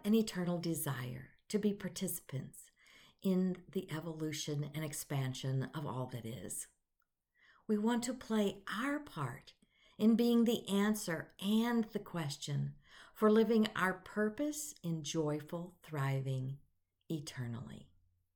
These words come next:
If this post has resonated with you, please like, comment, and be sure to subscribe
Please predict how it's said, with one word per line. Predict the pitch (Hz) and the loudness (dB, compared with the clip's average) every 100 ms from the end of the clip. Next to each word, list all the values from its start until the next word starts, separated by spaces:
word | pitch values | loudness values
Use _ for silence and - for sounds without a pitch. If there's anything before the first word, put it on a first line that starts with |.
| _ _ _ _ _ _ _ _ _ _ _ _ _ _ - | _ _ _ _ _ _ _ _ _ _ _ _ _ _ -4
If | 269 262 | -4 2
this | 415 427 | 2 4
post | - 269 254 | 6 6 6
has | 220 170 | 4 4
resonated | 170 165 165 160 151 147 | 4 4 2 -2 -2 -2
with | 147 139 - | -2 -2 0
you, | 135 131 139 | 0 0 -2
please | - 381 415 | 0 0 0
like, | 240 165 143 | 0 0 -2
comment, | 143 139 135 131 - - | -2 0 0 -2 -6 -6
and | 262 | -6
be | 269 285 285 | -2 -4 -4
sure | - 185 160 | -2 0 0
to | 147 156 | -2 -6
subscribe | 147 147 - - 147 127 123 | -6 -8 -8 -4 -2 0 -2